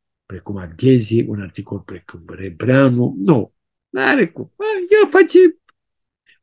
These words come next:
face exact ceea ce fac jurnaliștii de acum. Combină cu tare, cu tare, la cu ăla,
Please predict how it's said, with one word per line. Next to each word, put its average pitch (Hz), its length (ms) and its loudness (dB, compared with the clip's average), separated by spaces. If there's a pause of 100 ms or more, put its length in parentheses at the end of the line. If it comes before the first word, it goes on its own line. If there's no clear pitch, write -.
face 170 280 0
exact 175 520 0
ceea 190 200 2
ce 160 120 0
fac 180 240 0
jurnaliștii 147 640 -4
de 139 80 -6
acum. - 380 -8
Combină 262 500 0
cu - 120 -4
tare, 160 280 -2
cu - 120 -12
tare, 285 320 -2
la 185 140 -2
cu 330 180 0
ăla, 302 180 2